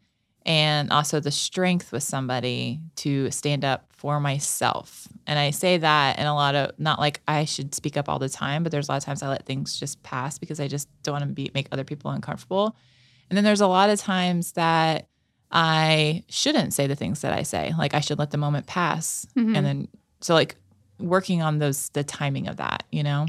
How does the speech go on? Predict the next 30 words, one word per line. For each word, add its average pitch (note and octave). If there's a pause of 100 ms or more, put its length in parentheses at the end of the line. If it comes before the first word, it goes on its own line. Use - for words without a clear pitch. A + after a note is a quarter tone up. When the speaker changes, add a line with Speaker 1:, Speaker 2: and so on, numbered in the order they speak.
(100)
Speaker 2:
Yeah. F3+ (480)
Speaker 1:
I D#3
think D#3
would D#3+
be D3+
super D3
helpful. - (100)
Speaker 2:
Is -
there G3
some G#3
deeper G3
sister G3
talk F#3+
that G#3+
we G#3
should G3
be G#3
having? G3+ (160)
Speaker 1:
No, C#4
no, C#4+
no. C4
Speaker 2:
<laughs> -
Speaker 1:
I, A#3
<laughs> C4+
I, A3
I G#3
think A#3+
about, G3
like, E3 (460)
so E3+